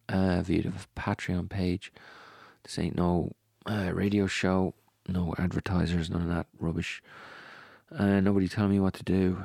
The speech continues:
you know, being independent as such. So if you wanna support the podcast, uh, go to patreon dot com forward slash John Fanning. Uh, J O H N F A N N I N G. And then my website's the same thing, J O H N F A N N I N G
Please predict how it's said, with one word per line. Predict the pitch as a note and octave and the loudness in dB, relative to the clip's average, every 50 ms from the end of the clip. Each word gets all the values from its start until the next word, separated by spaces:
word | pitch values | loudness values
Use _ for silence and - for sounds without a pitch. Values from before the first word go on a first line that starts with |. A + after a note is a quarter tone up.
| G2 | -6
you | A2 G#2+ | -4 -4
know, | G#2+ G#2 G2+ - _ _ _ - | -4 -4 -6 -8 _ _ _ -2
being | - F2 E2 - | 0 0 0 0
independent | - G2 F#2+ F2 - - G2+ G2 F#2 F2+ F#2 - - - | 0 2 2 2 0 0 -2 -2 -2 -4 -6 -10 -10 -8
as | - | -8
such. | - - - F2+ - - - - - - - - - - | -6 -6 -6 -6 -8 -12 -18 -20 -18 -18 -16 -18 -16 -6
So | - - A2 | 0 2 2
if | G2+ G#2 | 4 4
you | G#2+ A2+ | 4 4
wanna | A#2+ B2+ A#2+ G#2 | 4 4 2 2
support | - - F#2 - - G#2 G2+ F#2+ - | 0 0 -2 0 0 -2 -2 0 0
the | - F#2 F2+ | 0 0 0
podcast, | E2 - F#2+ F#2+ F#2 - - F#2 F2 F2+ F2 - - - - - _ _ - - - - - - - - - - - - - - | 0 0 -2 -2 -2 -2 -2 0 0 0 0 -2 -6 -12 -18 -20 _ _ -20 -20 -20 -20 -20 -20 -20 -20 -20 -18 -16 -16 -6 -2
uh, | - E2 E2 E2 E2 E2 E2 | 0 2 2 4 2 2 2
go | - - F#2 | 0 0 -2
to | F2+ | -2
patreon | - - - G2 G2 - - - F#2 E2+ E2+ E2+ | -2 -4 -4 -4 -4 -4 -2 -2 -2 0 0 0
dot | E2+ E2 E2+ - - | -2 -4 -4 -6 -6
com | - - F2+ F2 E2+ E2+ E2 E2 D2 - - _ | -6 -4 -2 -2 -2 -2 -4 -6 -8 -10 -14 _
forward | - - F2 E2 E2 E2 - | -4 -2 0 0 0 -2 -2
slash | - - E2+ E2+ E2+ - - | -4 -4 -4 -4 -4 -6 -4
John | - F2 E2 E2 E2 | -2 -2 -2 -2 -4
Fanning. | F2 - - F2+ F2 E2 E2+ F2+ - _ - - - - - - - - - - _ _ _ _ _ _ _ _ - - - - | -6 -6 -4 -4 -4 -4 -6 -8 -10 _ -20 -20 -20 -20 -20 -20 -20 -20 -20 -20 _ _ _ _ _ _ _ _ -14 -8 -4 -2
Uh, | F2 E2+ D#2+ | 0 0 0
J | E2 F2 F2 | 0 0 0
O | F2 E2+ | 0 0
H | F2 D#2+ D#2 - - | 0 -2 -4 -4 -2
N | D#2+ D#2+ D#2+ E2 | -2 -2 0 -2
F | E2 E2+ - - | -2 -4 -4 -6
A | |
N | D#2+ D#2+ D#2+ D#2+ D#2+ D#2 - - | -4 -4 -4 -4 -4 -4 -4 -4
N | |
I | D#2+ E2 D#2+ | -4 -4 -4
N | D#2+ D#2+ D#2+ | -4 -6 -6
G. | E2+ - - E2 D#2+ D#2+ F2 - - | -8 -8 -6 -6 -6 -6 -8 -8 -6
And | G2 F#2+ | -2 0
then | G2 F#2+ F#2+ | 0 2 2
my | F#2 | 4
website's | F#2 G2 G2+ G2+ - - - E2+ F2 - - | 4 4 2 2 0 -2 -2 -2 -2 -2 -6
the | - | -6
same | - - E2 - - D2+ | -4 -4 -4 -4 -4 -6
thing, | - F#2+ E2 E2 E2+ | -6 -6 -6 -6 -6
J | - - D#2 D#2 | -6 -4 -4 -2
O | E2 E2 | -2 -2
H | D2+ D#2 - - | -4 -6 -6 -8
N | - - - - - - | -8 -8 -8 -8 -8 -8
F | F2 - - | -8 -6 -6
A | F#2+ | -4
N | F#2 E2+ E2 D#2+ | -4 -4 -4 -4
N | E2+ F2+ F#2 F#2+ F#2+ | -4 -4 -2 -2 -2
I | G2 G2 F#2 | -2 -2 -2
N | F#2 F2+ | -2 -4
G | G2 G2+ A2 A#2+ B2+ B2 B2+ B2+ | -2 0 0 2 2 2 2 0